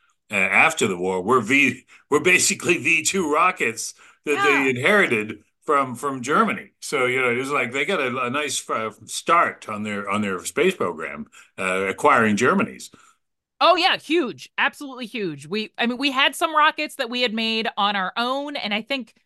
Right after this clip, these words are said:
Speaker 2: so, you know, Sputnik was the satellite the Russians set up, sent up, that was the first one that went up and sort of got the whole space rush started. Um, and our first rockets that we tried to set up blew up. And so people used to call them, like, a Kaputnik,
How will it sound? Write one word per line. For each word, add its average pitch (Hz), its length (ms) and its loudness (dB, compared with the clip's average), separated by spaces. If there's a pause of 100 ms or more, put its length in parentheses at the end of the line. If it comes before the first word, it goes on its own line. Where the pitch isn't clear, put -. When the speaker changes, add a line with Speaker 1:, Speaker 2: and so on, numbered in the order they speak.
(180)
Speaker 2:
so, 240 80 -4
you 208 40 -4
know, 180 60 -6
Sputnik 254 480 -2
was 202 300 -2
the 185 140 -2
satellite 208 520 0
the 190 60 -6
Russians 190 400 -4
set 190 160 0
up, 190 300 2
sent 185 340 -6
up, 190 200 -2
that 175 100 -4
was 156 100 -10
the 170 80 -10
first 202 300 -4
one 190 180 -2
that 175 140 -6
went 170 200 -4
up 175 200 -2
and 165 180 -12
sort 175 220 -10
of 147 100 -12
got 175 220 0
the 160 80 -6
whole 180 180 -6
space 180 380 -6
rush 175 200 -2
started. 190 500 -4 (460)
Um, 175 380 2 (180)
and 220 220 -2
our 294 240 8
first 277 320 0
rockets 196 300 -2
that - 120 -10
we 202 100 -8
tried 185 260 0
to 185 60 -8
set 185 200 -2
up 180 200 -2
blew 202 340 -2
up. 139 200 -4
And 175 140 -10
so 202 180 -4
people 233 320 -6
used 202 240 -6
to 202 60 -8
call 190 240 -2
them, 175 180 -6
like, 170 220 -8
a 147 280 -4
Kaputnik, 180 520 -4